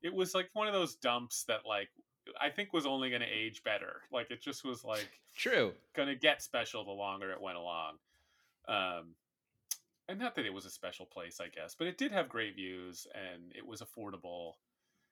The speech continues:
Speaker 1: and you could go to a freaking game. And now this building is just, I don't know, I just hate MetLife Stadium.
Speaker 2: No, I agree. And look, the old stadium didn't have to be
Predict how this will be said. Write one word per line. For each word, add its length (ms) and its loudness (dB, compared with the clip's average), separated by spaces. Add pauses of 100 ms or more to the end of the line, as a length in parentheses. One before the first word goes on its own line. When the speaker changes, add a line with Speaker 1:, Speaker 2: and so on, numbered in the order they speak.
(220)
Speaker 1:
and 440 -6
you 140 -8
could 180 -8
go 180 -4
to 100 -8
a 40 -10
freaking 400 -12
game. 460 -12 (220)
And 120 -8
now 300 -4
this 180 -12 (240)
building 460 -8
is 120 -12
just, 560 -12 (120)
I 100 0
don't 100 -12
know, 60 -16 (100)
I 100 -4
just 180 -10
hate 240 -10
MetLife 320 -14
Stadium. 400 -18 (640)
Speaker 2:
No, 260 6
I 140 12
agree. 340 10
And 200 8
look, 240 10
the 80 8
old 280 8
stadium 640 8
didn't 280 6
have 420 10
to 100 2
be 540 4